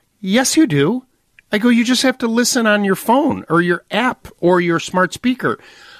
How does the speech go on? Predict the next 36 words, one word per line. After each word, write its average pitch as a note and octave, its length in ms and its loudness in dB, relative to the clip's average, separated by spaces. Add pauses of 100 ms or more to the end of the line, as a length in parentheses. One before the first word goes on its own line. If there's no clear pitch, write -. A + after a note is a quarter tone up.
(160)
"Oh, F#3 260 2
I F3+ 120 0
just D#3+ 240 -8
don't, D3+ 260 -2
you D3+ 100 -2
know, D3 100 2
I'm D3 180 0
not D3 180 -2
really C3+ 300 -2
technology B2+ 680 -6
thing." C#3+ 220 -6
I D3+ 80 -6
go, E3+ 100 -2
"Do C3+ 200 -6
you A#2+ 120 0
have B2 240 -4
a G3+ 40 -6
smartphone?" A#3 520 -4
"Oh, B3+ 120 0
yeah, B3+ 160 0
I A3 80 0
got G3 140 -2
a," D4 80 -4 (1200)
we C#4+ 160 4
need, F#3 340 2
you E3+ 100 -2
millennials F3 760 0
need E3+ 180 -4
to E3+ 60 -2
help G#3 240 -4
the - 80 -6
people G#2+ 500 -6 (580)
that G#3 120 2
it's G#3+ 120 -4
so C4 360 0
easy E3+ 640 -2